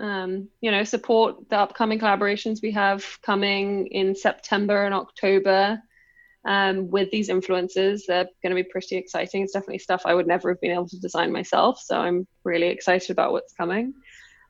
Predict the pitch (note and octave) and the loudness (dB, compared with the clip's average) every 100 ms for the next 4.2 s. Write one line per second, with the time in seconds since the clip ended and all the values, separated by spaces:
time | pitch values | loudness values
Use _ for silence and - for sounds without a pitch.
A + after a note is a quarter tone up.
0 | - G3+ G3+ G3 G#3+ G#3+ A3 A3 A3 G#3+ | -4 0 2 2 4 4 4 2 4 6
1 | G#3 G#3+ A3+ G3+ G3 F#3 F#3 F3+ G3 G3 | 4 4 4 4 2 2 0 0 -2 -4
2 | _ _ _ - - G3 G3 G3 G3 - | _ _ _ -18 0 2 4 4 2 0
3 | G3+ G3 - G#3+ A3 A3 E3+ - G3+ F3+ | 0 0 0 -2 -2 -2 -4 -2 -4 -2
4 | G3+ | -2